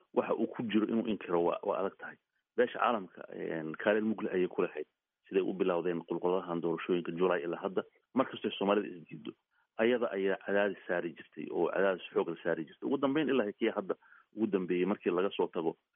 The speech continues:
een, eh, eh, maxaa la dhahayay, quwadihiisii, een, militariga ahaa ee Muqdisho ku hardamay ee sababta u noqday in, ee, dib loogu noqdo, ee,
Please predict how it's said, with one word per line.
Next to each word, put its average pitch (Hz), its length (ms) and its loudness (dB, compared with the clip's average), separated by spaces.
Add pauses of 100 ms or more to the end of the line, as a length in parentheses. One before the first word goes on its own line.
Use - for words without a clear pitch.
(260)
een, 87 380 2
eh, 82 400 2 (120)
eh, 85 380 0
maxaa 82 220 -2
la 71 120 -2
dhahayay, 80 440 0 (360)
quwadihiisii, 104 720 2
een, 87 320 2
militariga 92 480 0
ahaa 82 180 -2
ee 90 60 2
Muqdisho 90 400 -4
ku 104 100 -12
hardamay 90 380 0
ee 90 160 -2
sababta - 280 0
u 110 40 -6
noqday 92 300 -2 (420)
in, 113 280 4
ee, 90 240 0 (240)
dib 113 240 0
loogu 104 280 4
noqdo, 92 320 0 (420)
ee, 82 200 2